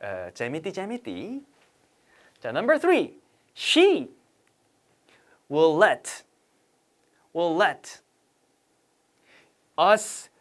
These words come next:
use her computer. Us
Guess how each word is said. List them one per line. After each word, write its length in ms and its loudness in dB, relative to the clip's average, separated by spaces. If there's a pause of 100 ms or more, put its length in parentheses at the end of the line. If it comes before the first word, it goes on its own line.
(240)
use 480 0
her 160 0
computer. 680 0 (3500)
Us 380 2